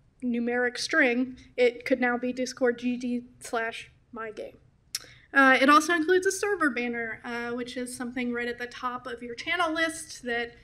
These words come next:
is art that you upload that just makes the server feel a little more personalized, a little more like home. Uh, finally, uh,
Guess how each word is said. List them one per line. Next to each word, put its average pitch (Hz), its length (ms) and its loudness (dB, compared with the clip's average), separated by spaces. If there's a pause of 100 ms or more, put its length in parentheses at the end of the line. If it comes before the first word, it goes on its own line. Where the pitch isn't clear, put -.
(160)
is 254 220 -8
art 262 260 2
that 254 140 0
you 262 220 2
upload 254 500 2
that 254 120 -2
just 302 220 -4
makes 262 260 2
the 269 100 0
server 240 360 -2
feel 247 280 -6
a 233 140 -6
little 233 240 -4
more 226 140 -12
personalized, 349 840 0
a 269 40 -2
little 254 220 2
more 233 180 -2
like 214 200 -8
home. - 260 -18 (1600)
Uh, 330 420 2
finally, 330 760 2 (320)
uh, 269 380 6